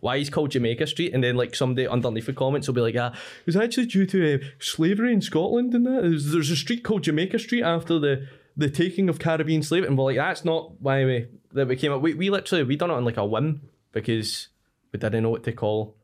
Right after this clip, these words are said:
a page, and then we were just looking back at old photos. It was, it was actually, we were looking at, like, a photo to put in the page, and it was me and him stood, like, posing, and that was just on Jamaica Street. We're like, "Yeah, all right, Jamaica Street."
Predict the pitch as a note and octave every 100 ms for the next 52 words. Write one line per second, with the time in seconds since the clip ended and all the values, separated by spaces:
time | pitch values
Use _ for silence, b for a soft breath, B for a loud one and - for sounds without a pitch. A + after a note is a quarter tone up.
0 | _ _ - - A#2 C3 C3 - - A#2
1 | A2+ A2 G#2+ A2+ - A#2+ A2 G#2 - A2
2 | A2 - A#2 A#2+ C#3+ - - - D3+ D3
3 | D3 D#3+ F3 F3+ D3 C#3+ D#3 F3 B2+ A2
4 | - A#2+ B2 D#3 B2 C3+ C#3 D#3+ E3+ E3
5 | - B B B G#2 G#2+ B2 A#2+ A2+ A2+
6 | C3 C3 - _ _ - - A2+ A#2 A#2+
7 | A#2 G#2 - A2+ A#2 C#3+ C#3 - - G2
8 | A2 G#2+ G#2+ A2+ A#2 G#2+ A2 C3 - D3
9 | - - _ _ _ - A2+ A#2 A2 -
10 | A2 A2+ - B B B B B B B
11 | - A2 G#2 C3 - C3+